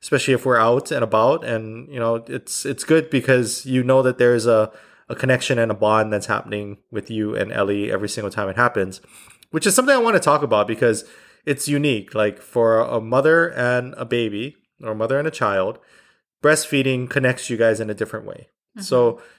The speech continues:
Speaker 1: maybe you can talk a little bit about that, how you feel your bond s-, strengthens by the fact that you are able to breastfeed Ellie.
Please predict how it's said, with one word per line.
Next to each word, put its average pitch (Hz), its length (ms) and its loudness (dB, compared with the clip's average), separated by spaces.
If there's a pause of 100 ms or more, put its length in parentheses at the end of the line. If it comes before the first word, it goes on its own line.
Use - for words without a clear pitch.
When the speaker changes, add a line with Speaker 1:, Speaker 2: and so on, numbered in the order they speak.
Speaker 1:
maybe 180 200 2
you 254 80 2
can 233 100 2
talk 160 220 2
a 156 40 4
little 131 220 4
bit 123 100 0
about 113 360 2
that, 98 220 0
how 120 180 0
you 131 160 -2
feel 113 500 0 (320)
your 117 220 2
bond 113 760 0
s-, - 180 -14
strengthens 139 760 0
by 113 160 4
the 110 100 -4
fact 113 280 0
that 113 100 -2
you 113 160 -2
are 110 80 0
able 113 240 -4
to - 120 -10
breastfeed 104 640 -2
Ellie. 92 340 -6